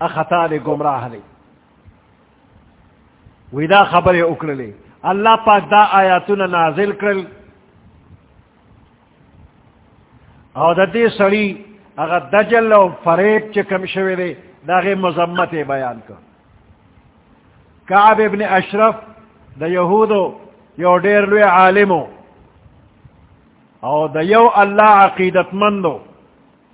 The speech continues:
د یو الله عبادت یې کو۔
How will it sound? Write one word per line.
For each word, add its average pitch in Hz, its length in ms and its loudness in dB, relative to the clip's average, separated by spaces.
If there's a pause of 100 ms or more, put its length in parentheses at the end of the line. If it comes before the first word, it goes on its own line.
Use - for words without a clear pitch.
(400)
د - 20 -14
یو 190 360 2
الله 202 480 4
عبادت 196 440 2
یې 170 180 -6
کو۔ 135 240 -6